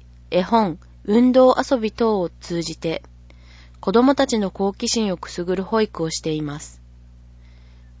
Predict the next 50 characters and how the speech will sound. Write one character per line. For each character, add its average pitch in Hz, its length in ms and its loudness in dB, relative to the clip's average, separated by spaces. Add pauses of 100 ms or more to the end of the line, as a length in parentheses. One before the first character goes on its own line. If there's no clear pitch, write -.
食 269 280 4
う、 - 100 -6 (180)
寝 180 160 0
る、 190 220 0 (100)
遊 196 240 -2
ぶ 240 120 4
を 247 80 6
大 202 220 0
切 208 240 -6
に 208 100 -2
す 202 140 -6
る 202 100 -2
こ 196 120 -6
と 196 140 -6
で、 165 220 -4 (1000)
子 190 140 -2
供 208 260 2
の 202 220 -4 (220)
情 254 220 6
緒 220 140 0
が 175 140 -2
安 170 200 -4
定 170 220 -2
し、 - 300 -8 (640)
学 202 220 4
ぶ 269 120 4
意 269 80 4
欲 269 240 0
と - 260 -4 (160)
生 190 80 -8
き 269 160 2
る 277 100 0
力 220 340 -2
が 180 80 -4
育 175 300 -4
ち、 - 260 -8 (540)
保 202 140 -2
護 254 120 2
者 254 160 0
も 180 280 -4
子 180 120 0
供 190 280 0
も 180 220 -2 (320)
職 - 320 0
員 262 180 4
も 180 80 -2
笑 170 160 -2
顔 226 180 2
い - 80 -4
っ - 40 -8